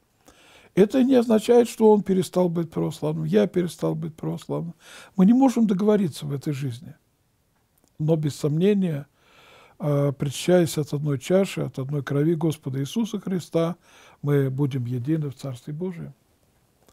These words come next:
Хотя мы должны искать мира, стремиться к миру – но не всегда это зависит только от нас. И далее мы читаем. "У Саула была наложница по имени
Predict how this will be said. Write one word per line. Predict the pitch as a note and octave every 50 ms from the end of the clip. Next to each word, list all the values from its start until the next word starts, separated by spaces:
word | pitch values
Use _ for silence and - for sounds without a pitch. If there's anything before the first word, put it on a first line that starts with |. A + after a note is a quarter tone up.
| _ _ _ _
Хотя | - - E3 D3+ - A#3+
мы | A#3 G#3+
должны | F3 F3 D#3+ C#3+ B2+ D3+ D3 C#3
искать | C3 - - - F#3 G3 G#3 G3+ - -
мира, | F3+ F#3 F3+ F3 E3+ E3 E3 - _ _ _ _ _
стремиться | - - _ - C3+ C3 D#3 G3 A3 G#3 - - F#3
к | - -
миру – | F#3 F#3 F3+ F3+ E3+ D#3+ E3+ E3+ - _ _ _ _ _ _ - _ _ _ _
но | - C#3+ D3+ G3+ A3+ A3+
не | A3 F#3+
всегда | - - D3 C3+ D#3 D#3+
это | E3 D#3+ - C#3+
зависит | A#2+ C3 C3 C3+ C3+ - - C3
только | - - B2 A#2+ - A#2+
от | A#2 -
нас. | - G2 F#2 - - _ _ _ _ _ _ _ _ _ _ _ _ _ _ _ _ _ _ _ _ _ _ _ _ _ _ _ _ _ _ _ _ _ _ _ _ _ _ _ _ _ _ _ _ _ _ _ _ _ _ _ _ _ _ _ _ _ _ _ - _
И | - E3
далее | D3 G3 G3 F3+ D#3+
мы | D3 C#3+
читаем. | - - - - F3+ G#3+ A3+ A3 G#3+ G#3+ - _ _ - - - - - - - - - _
"У | - F3
Саула | C#3 - F#3 F#3+ A3 C4 C#4 B3+ A3
была | F3+ E3 F3 F#3 F#3 F3 D#3+ D3+
наложница | D3 D3+ D#3+ F3 G3+ A#3+ B3+ A3 G3 A3+ G3 - - F#3 F3
по | E3 - E3 E3+
имени | E3+ E3 D#3+ D#3 D3 D3 C#3+ C#3 C#3 C3+ C3+